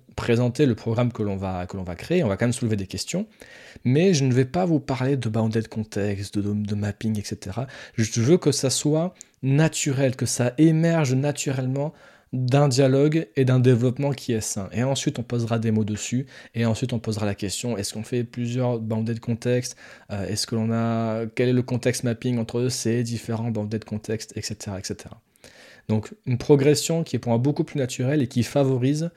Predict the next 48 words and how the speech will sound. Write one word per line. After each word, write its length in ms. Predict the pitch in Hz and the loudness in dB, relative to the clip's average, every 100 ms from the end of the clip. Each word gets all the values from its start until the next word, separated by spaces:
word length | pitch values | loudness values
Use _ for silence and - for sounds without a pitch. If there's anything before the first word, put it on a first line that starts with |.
| _ _ _ - | _ _ _ -4
l'apprentissage 920 | 113 131 - 143 - 120 123 139 151 | 0 0 0 -4 -2 -2 0 -2 -4
par 220 | - 180 | -4 0
des 120 | 147 | 2
développeurs 580 | 127 127 117 107 117 160 _ _ _ - | 2 2 0 -2 -4 -4 _ _ _ -4
qui 120 | 135 | 0
ne 100 | 139 | 2
sont 220 | 139 226 | 2 0
pas 180 | 220 226 | 0 0
forcément 560 | 208 185 - 151 160 156 | 0 -2 0 0 0 0
à 120 | 131 | 0
l'aise 180 | 135 127 | 0 0
avec 140 | 117 | -2
la 80 | 107 | -4
programmation 540 | 107 107 107 101 107 | -2 -2 -2 -4 -4
orientée 260 | 104 95 98 | -6 -6 -6
objet. 280 | 95 80 - _ _ _ _ _ 107 | -6 -8 -12 _ _ _ _ _ 0
Donc 160 | 113 | 2
si 160 | - 160 | 2 4
le 100 | 147 | 2
sujet 300 | - 127 123 | 2 2 4
vous 140 | 117 | 2
plaît, 280 | 117 127 135 | 2 2 2
je 180 | 120 104 | 2 0
vous 200 | 107 110 | 2 4
invite 300 | 113 110 117 | 4 4 2
à 60 | 110 | 0
vous 200 | 107 107 | 2 2
abonner 400 | 104 107 107 110 | 4 4 4 4
à 100 | 123 | 2
ma 120 | 123 | 2
newsletter 600 | 117 113 - 107 - 117 135 156 - - | 2 0 -2 -6 -2 0 0 -2 -8 -2
ou 140 | 104 | 0
à 20 | |
me 140 | 104 101 | 2 0
suivre 240 | - 113 | -2 -4
sur 160 | - 104 | -2 -2
LinkedIn 560 | 95 92 101 113 135 127 | -2 -2 0 0 0 0
ou 120 | 110 | 0
à 40 | |
rejoindre 380 | 101 107 104 110 | 2 2 4 2
mon 80 | 104 | 0
Discord 380 | 92 - - 107 | -2 -4 -4 -4
sur 100 | 101 | -4
lequel 240 | - 104 | -4 -6
je 100 | 98 | -6
suis 300 | - 98 95 | -6 -6 -8
très 320 | - - 104 | -8 -6 -6
actif. 460 | 98 - 113 123 | -6 -6 -6 -6